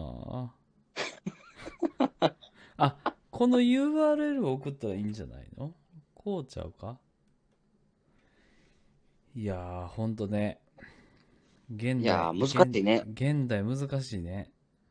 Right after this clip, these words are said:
Speaker 2: うん。
Speaker 1: ほんとに。ちょ、一応これ今、
Speaker 2: なんかこう、
Speaker 1: はい。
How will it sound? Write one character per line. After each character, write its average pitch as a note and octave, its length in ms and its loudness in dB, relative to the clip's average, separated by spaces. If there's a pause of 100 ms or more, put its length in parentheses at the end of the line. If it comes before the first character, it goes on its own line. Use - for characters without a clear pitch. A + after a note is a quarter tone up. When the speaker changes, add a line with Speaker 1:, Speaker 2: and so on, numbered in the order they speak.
(320)
Speaker 2:
う A#2+ 100 6
ん。 A2 720 4 (120)
Speaker 1:
ほ G#2+ 100 -10
ん G2+ 160 -12 (100)
と F#2 140 -6
に。 F#2 240 -8 (600)
ち - 140 -16
ょ、 - 20 -12
一 C3+ 240 -14
応 C#3 60 -6
こ C#3+ 160 -4
れ C#3 80 2
今、 B2+ 160 0
Speaker 2:
な G#2 80 0
ん - 20 -2
か - 200 -14
こ - 160 8
う、 - 380 -14
Speaker 1:
は G#2 80 -4
い。 - 140 -12